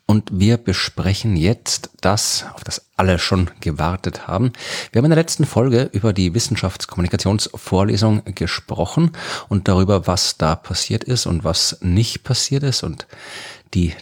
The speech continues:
tragische Situation der Wissenschaftskommunikationsausbildung in Österreich und anderswo diskutiert. Aber das letzte Projekt, was du für diese Lehrveranstaltung machen musst, damit du eine positive Note bekommst, war ein eigenes Wissenschaftskommunikationsprojekt.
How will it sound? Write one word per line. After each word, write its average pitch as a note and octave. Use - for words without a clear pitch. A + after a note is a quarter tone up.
tragische F2+
Situation G2
der F#2
Wissenschaftskommunikationsausbildung A#2
in F#2+
Österreich -
und -
anderswo A2
diskutiert. -
Aber C3+
das -
letzte A#2+
Projekt, F#2+
was F2+
du -
für F#2+
diese F#2
Lehrveranstaltung F#2+
machen F#2+
musst, G2
damit F2+
du F#2+
eine F2
positive F#2+
Note C3
bekommst, -
war A2
ein G#2
eigenes G#2
Wissenschaftskommunikationsprojekt. F2+